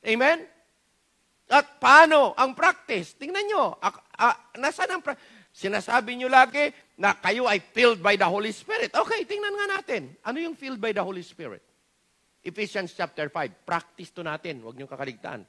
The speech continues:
Practice natin. Hindi lang doctrine. Practice. Ephesians chapter five. Huwag nyo kakaligtaan yung verse. Ephesians chapter five and verse number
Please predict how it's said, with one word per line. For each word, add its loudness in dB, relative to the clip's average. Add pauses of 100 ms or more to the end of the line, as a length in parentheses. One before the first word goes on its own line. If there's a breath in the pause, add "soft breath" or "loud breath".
Practice -18
natin. -14 (640)
Hindi -6
lang -2
doctrine. -10
Practice. -4
Ephesians -12
chapter -8
five. -2 (240 soft breath)
Huwag -10
nyo -10
kakaligtaan -4
yung -4
verse. -2 (1300)
Ephesians -10
chapter -2
five 4 (160)
and -6
verse -2
number 0